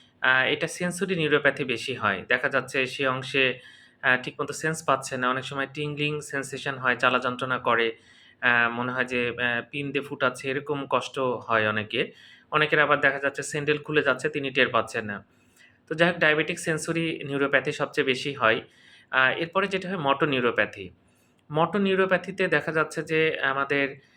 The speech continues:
একদিকে থাই মাসল দেখা যাচ্ছে প্রচণ্ড ব্যথা করছে এবং সেখানে মাংসপেশিটা শুকিয়ে যেতে পারে, যেটাকে আমরা ডায়াবেটিক অ্যামাইট্রপি বলি।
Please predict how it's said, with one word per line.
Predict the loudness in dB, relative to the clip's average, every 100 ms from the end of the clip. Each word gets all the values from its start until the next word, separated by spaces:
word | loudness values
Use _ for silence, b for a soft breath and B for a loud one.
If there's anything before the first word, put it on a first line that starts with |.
| b
একদিকে | -2 -2 -2 -2 -2
থাই | 2 2
মাসল | 2 0 -2 2
দেখা | 2 0
যাচ্ছে | -4 -8
প্রচণ্ড | -12 -6 -4 0
ব্যথা | 2 2 0
করছে | -4 -6 -6
এবং | -4 -2 -4
সেখানে | -6 -8 -2 0
মাংসপেশিটা | 0 0 -4 -6 -8 -6 -8
শুকিয়ে | -8 -4 0
যেতে | 0 0
পারে, | 2 2 2 -4 B B B _
যেটাকে | 2 2 2
আমরা | 2 4
ডায়াবেটিক | 4 4 0 0
অ্যামাইট্রপি | 2 2 0 0 0
বলি। | -2 -2 -2 -6